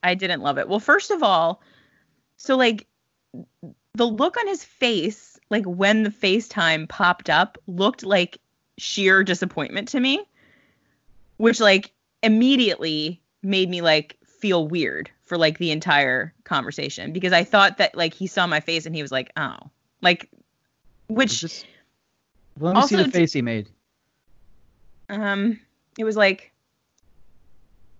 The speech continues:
Speaker 1: like, it was just, like, a weird, like,
Speaker 2: <laughs>
Speaker 1: he
Speaker 2: Maybe
Speaker 1: didn't
Speaker 2: he, maybe he felt weird too.
Speaker 1: Maybe, but, like, so that made me feel weird for the whole thing. And also, like,
Speaker 2: Made you
Speaker 1: 'cause I'm a crazy
Speaker 2: self-conscious?
Speaker 1: person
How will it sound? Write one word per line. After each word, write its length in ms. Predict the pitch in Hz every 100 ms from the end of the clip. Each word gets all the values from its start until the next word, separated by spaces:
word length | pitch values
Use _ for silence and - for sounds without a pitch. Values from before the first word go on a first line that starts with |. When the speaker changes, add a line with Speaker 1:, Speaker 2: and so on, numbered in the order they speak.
| -
Speaker 1:
like, 120 | 226 254
it 80 |
was 120 | 277 269
just, 140 | 339
like, 120 | 320
a 80 | 277
weird, 420 | 202 220 240 247
like, 240 | 208 185 - _ _ _ _ _ - - - _ -
Speaker 2:
<laughs> 260 | 160 - 262
Speaker 1:
he 120 | 233
Speaker 2:
Maybe 0 |
Speaker 1:
didn't 400 | 254 269 269 -
Speaker 2:
he, 260 | 277 294
maybe 380 | 254 247 294 339
he 200 | 339 320
felt 340 | 349 285 226 220
weird 320 | 226 262 254
too. 420 | - 285 208 139 - -
Speaker 1:
Maybe, 420 | 277 311 220 170
but, 200 | 196 233
like, 420 | 233 226 214 220 -
so 180 | - 233
that 220 | 254 277
made 140 | 269
me 140 | 262 254
feel 220 | 254 214
weird 280 | 202 196 190
for 80 |
the 100 | 180
whole 200 | 180 175 170
thing. 420 | 180 156 156 160 _ _ -
And 120 | 190
also, 340 | 185 196 208 196
like, 360 | 175 170 - _ _ _ _ _ _ - _ -
Speaker 2:
Made 120 | 131
you 40 |
Speaker 1:
'cause 140 | 123 180
I'm 80 | 165
a 60 |
crazy 320 | 165 180 175
Speaker 2:
self-conscious? 40 | 135
Speaker 1:
person 420 | 160 175 156 139